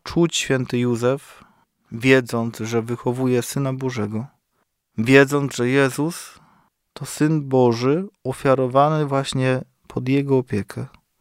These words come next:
Więc ogromne wyróżnienie. Ale z drugiej strony, co mógł czuć, wiedząc, że jest tak wyróżniony przez Pana Boga, a jednocześnie wiedząc, że, że tak naprawdę nic nie jest w stanie mu dać.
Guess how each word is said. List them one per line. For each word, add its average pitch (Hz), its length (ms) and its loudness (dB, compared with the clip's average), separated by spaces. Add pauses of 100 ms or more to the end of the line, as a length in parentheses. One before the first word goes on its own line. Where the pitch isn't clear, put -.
(1160)
Więc 127 260 2
ogromne 127 340 0
wyróżnienie. 123 600 -2 (640)
Ale 120 220 0
z 123 60 -4
drugiej 127 280 -2
strony, 127 280 -2
co - 160 -4
mógł 123 220 -2
czuć, - 500 -4 (680)
wiedząc, 123 440 2
że 120 80 -2
jest 113 120 -4
tak 127 200 -2
wyróżniony 123 460 -2
przez - 340 -10
Pana 117 260 -4
Boga, 113 420 -4 (640)
a 117 100 -6
jednocześnie 123 640 -2
wiedząc, 127 460 0
że, 120 400 -2 (460)
że 147 100 -14
tak 127 160 -6
naprawdę 120 440 -2
nic 139 320 0
nie 123 160 -2
jest 117 160 -6
w - 40 -16
stanie 117 260 -6
mu 107 120 -6
dać. - 440 -12